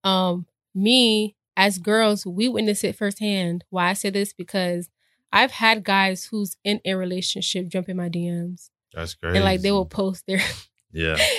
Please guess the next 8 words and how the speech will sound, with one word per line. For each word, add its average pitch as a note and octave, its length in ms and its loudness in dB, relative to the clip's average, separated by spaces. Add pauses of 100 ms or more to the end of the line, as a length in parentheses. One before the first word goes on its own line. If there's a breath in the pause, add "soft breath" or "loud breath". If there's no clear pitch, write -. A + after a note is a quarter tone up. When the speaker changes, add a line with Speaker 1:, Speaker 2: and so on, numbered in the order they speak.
(340 loud breath)
Speaker 1:
he A#4+ 120 8
will F#4+ 160 2
post F4+ 280 2
his E4 180 0
fiance. A3 760 0 (180)
And E4+ 120 2
I'm A4 160 2
like F#4+ 520 4